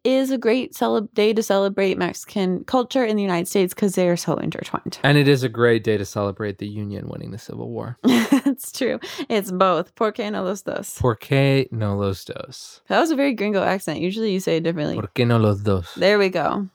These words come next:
Speaker 1: We were in Spain
Speaker 2: Do you
Speaker 1: this
Speaker 2: prefer
Speaker 1: last
Speaker 2: that?
Speaker 1: year, and you can really do, like, the dos, which is the
Speaker 2: Zaragoza.
Speaker 1: Zaragoza, or you could
Speaker 2: Yes.
Speaker 1: not have the lisp.
Speaker 2: Thank you, Megan, for giving me those facts that I did not even know that you had. I knew you had facts, but I, I did not know that
Speaker 1: I
Speaker 2: you had
Speaker 1: have
Speaker 2: all
Speaker 1: facts.
Speaker 2: those facts.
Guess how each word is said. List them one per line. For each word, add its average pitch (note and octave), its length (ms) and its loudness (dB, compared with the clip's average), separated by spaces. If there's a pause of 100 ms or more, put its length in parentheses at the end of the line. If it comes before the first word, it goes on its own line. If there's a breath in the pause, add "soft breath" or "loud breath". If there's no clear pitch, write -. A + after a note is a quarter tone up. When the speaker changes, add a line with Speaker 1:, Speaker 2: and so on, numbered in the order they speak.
(160)
Speaker 1:
We B3 160 2
were E4 120 2
in E4+ 120 4
Spain A3+ 420 -2
Speaker 2:
Do F3 60 0
you - 40 2
Speaker 1:
this - 160 -2
Speaker 2:
prefer A#2+ 140 6
Speaker 1:
last A#2+ 280 4
Speaker 2:
that? D#3 40 -4
Speaker 1:
year, D#3 180 0
and E3+ 240 0
you F3+ 80 0
can G3 140 2
really F#3+ 220 4
do, F#3+ 120 2
like, E3+ 180 2
the E3 100 0
dos, E3+ 480 0 (240)
which - 160 -8
is D#3+ 80 -6
the C3+ 60 4
Speaker 2:
Zaragoza. A#2+ 920 2 (240)
Speaker 1:
Zaragoza, F#3 720 0 (280)
or E3+ 380 -2 (140)
you E3 200 -4
could D#3+ 260 -2 (320)
Speaker 2:
Yes. - 280 -20 (140)
Speaker 1:
not E3+ 320 -2
have E3 160 -4
the D#3+ 100 -4
lisp. - 240 -8 (260)
Speaker 2:
Thank E3+ 200 2
you, G3 80 4
Megan, D#3 240 4
for B2 100 0
giving C#3 240 2
me C#3 80 2
those A#2 200 4
facts A#2+ 260 2
that A2 160 0
I G#2+ 80 4
did B2 140 -8
not B2+ 140 6
even A#2+ 200 2
know B2+ 240 6
that A#2 120 0
you A#2 140 -2
had. C#3+ 240 4
I A#2 80 2
knew D3 140 0
you F3+ 100 4
had D3 220 2
facts, C#3 320 0
but A2 100 -4
I, G#2+ 200 -4 (100)
I A2+ 100 -8
did B2+ 140 -8
not C#3 160 -8
know B2+ 140 -6
that B2+ 120 -6
Speaker 1:
I A#3 40 -4
Speaker 2:
you B3 60 0
had C#4 80 2
Speaker 1:
have - 80 0
Speaker 2:
all B3 260 2
Speaker 1:
facts. A#2+ 60 0
Speaker 2:
those G#2+ 260 2
facts. - 500 -10